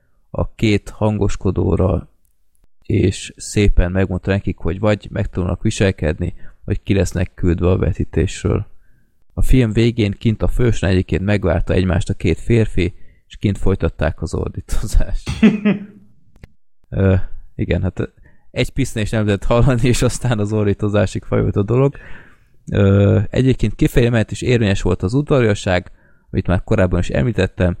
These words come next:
senki nem sietett, nem tolakodtak, hanem türelmesen megvárták, míg kiér az előttük lévő. Összességűen egy jó élmény volt, képeket sajnos nem tudok csatolni, de remélem, így is el tudjátok képzelni.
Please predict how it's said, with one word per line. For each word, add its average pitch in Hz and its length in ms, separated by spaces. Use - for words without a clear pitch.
senki 123 360
nem 90 140
sietett, 101 440
nem 101 180
tolakodtak, 101 680
hanem 82 220
türelmesen 92 580
megvárták, - 580
míg 85 160
kiér - 220
az - 120
előttük - 520
lévő. - 440
Összességűen 101 640
egy 95 140
jó 113 180
élmény 131 440
volt, 92 240
képeket 92 400
sajnos 95 220
nem 101 140
tudok - 260
csatolni, 104 400
de 90 120
remélem, 87 460
így - 120
is 92 140
el 92 120
tudjátok - 580
képzelni. 80 800